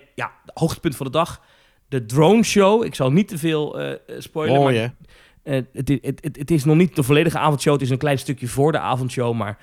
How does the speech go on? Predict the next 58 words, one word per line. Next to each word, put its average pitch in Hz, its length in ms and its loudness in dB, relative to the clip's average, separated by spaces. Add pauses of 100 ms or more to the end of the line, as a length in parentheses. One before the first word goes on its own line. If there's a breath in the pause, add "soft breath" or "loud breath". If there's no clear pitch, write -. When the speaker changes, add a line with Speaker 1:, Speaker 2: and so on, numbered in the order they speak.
(320 soft breath)
Speaker 1:
dat - 180 -8
is - 120 -6
wel 98 100 -4
zo 123 220 4
goed. - 420 0 (320)
Dat, 110 200 -14
da-, 120 140 -12
daar 135 220 0
zit 151 200 4
de 156 60 0
Speaker 2:
Ja, - 60 -4
Speaker 1:
toekomst 165 360 2
in, 113 120 -2
hè? 143 100 -2
Ik 139 160 -6
zit 151 120 -4
Speaker 2:
zeker. - 160 -6
Speaker 1:
echt - 80 -6
te 156 100 0
wachten 160 280 2
tot - 100 -6
andere 170 220 2
parken 165 400 2
Speaker 2:
Ja. 151 100 -4 (420 soft breath)
Speaker 1:
ook 175 220 2
met 151 160 -2
drones 135 280 0
gaan 127 140 -2
werken. 127 220 0
Want 139 120 -4
je 135 80 -4
kan 156 180 2
daar 135 140 0
zoveel 196 360 4
toffe 196 240 -2
dingen 170 180 -2
mee 156 80 -4
doen. 156 140 -6
Ik 143 100 -8
heb 165 160 -4
een 151 60 -4
drone 156 220 0
show 147 160 0
gezien 131 260 -4
in 127 100 -10
de, 123 180 -8 (440 soft breath)
eh, 127 340 -6
in, 127 120 -8
in 143 160 -6
Dubai. 170 560 0
Eh, 143 140 -6
daar 143 140 -2 (400)
was 160 100 -4
jij 170 80 0
bij 160 180 0
ook, 127 140 -4
of - 60 -14
niet? - 280 -6